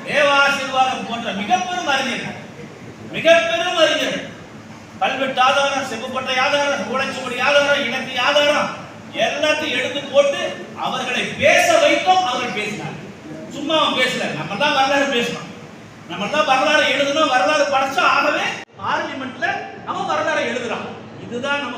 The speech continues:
புரிஞ்சுக்க வேண்டிய சமாச்சாரம். நம்ம ஒருங்கிணையணும், நம்ம ஆட்சியை பிடிக்கணும் என்றால் நம்முடைய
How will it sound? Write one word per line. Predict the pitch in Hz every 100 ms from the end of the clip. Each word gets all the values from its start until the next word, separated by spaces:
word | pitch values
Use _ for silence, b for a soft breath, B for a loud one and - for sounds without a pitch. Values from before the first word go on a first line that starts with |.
| 240
புரிஞ்சுக்க | 220 254 247
வேண்டிய | 233 214 220
சமாச்சாரம். | 220 220 220 175 - - - - 160
நம்ம | 214 247 277 254
ஒருங்கிணையணும், | 254 277 277 269 269 269 294 302
நம்ம | 226 254 240 247
ஆட்சியை | 277 285 269
பிடிக்கணும் | 262 262 262 262 262
என்றால் | 277 320 247
நம்முடைய | 233 277 285